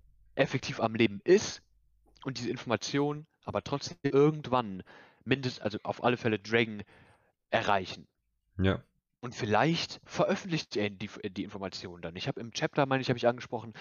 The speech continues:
Speaker 1: dass ich mir nicht vorstellen kann, dass das das ist, was man veröffentlichen sollte. Aber da hab ich meine Meinung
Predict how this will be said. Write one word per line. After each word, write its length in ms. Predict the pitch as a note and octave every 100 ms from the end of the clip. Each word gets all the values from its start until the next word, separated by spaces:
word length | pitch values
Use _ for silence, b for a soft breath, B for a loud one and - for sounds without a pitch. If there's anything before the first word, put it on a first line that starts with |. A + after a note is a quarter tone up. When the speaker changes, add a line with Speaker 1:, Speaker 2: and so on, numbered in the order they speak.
| B -
Speaker 1:
dass 140 | G#2+
ich 60 | F#2
mir 60 | F2+
nicht 120 | -
vorstellen 400 | C#3 C#3+ C3+ A#2
kann, 180 | B2 A#2
dass 140 | G#2+
das 160 | A2 -
das 260 | G#2+ -
ist, 220 | A#2 - B B B
was 100 | A2
man 140 | A2 G2
veröffentlichen 480 | D#2+ A2 B2 - A#2
sollte. 260 | A2+ A2
Aber 100 | A2
da 60 | A2
hab 80 | C3+
ich 100 | C3
meine 140 | A#2+
Meinung 420 | A#2 C#3 D#3 G3+